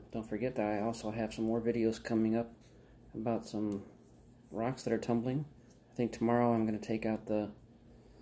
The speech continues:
the ones that have been going for over a week now. Decided to push it a little bit further,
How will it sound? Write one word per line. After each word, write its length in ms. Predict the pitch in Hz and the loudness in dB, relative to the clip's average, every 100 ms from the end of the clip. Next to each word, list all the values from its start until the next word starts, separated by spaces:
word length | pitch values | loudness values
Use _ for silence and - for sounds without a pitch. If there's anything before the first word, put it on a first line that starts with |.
| - - - - - - | -20 -20 -20 -20 -20 -10
the 60 | 120 | 0
ones 200 | 120 117 | 2 6
that 60 | |
have 120 | 117 110 | 4 6
been 100 | 113 | 4
going 260 | 120 123 | 6 4
for 200 | 120 120 | 4 4
over 180 | 117 110 | 4 4
a 40 | |
week 220 | 110 117 117 | 2 2 4
now. 280 | 107 113 | 4 4
Decided 400 | 113 - 117 117 107 | 2 0 0 0 2
to 220 | 101 101 - - - - | 0 0 -8 -20 -20 -4
push 220 | 123 - | -2 0
it 60 | |
a 60 | 110 | 0
little 180 | 117 110 | 2 2
bit 120 | 117 | 0
further, 480 | - 120 113 113 | 2 2 4 4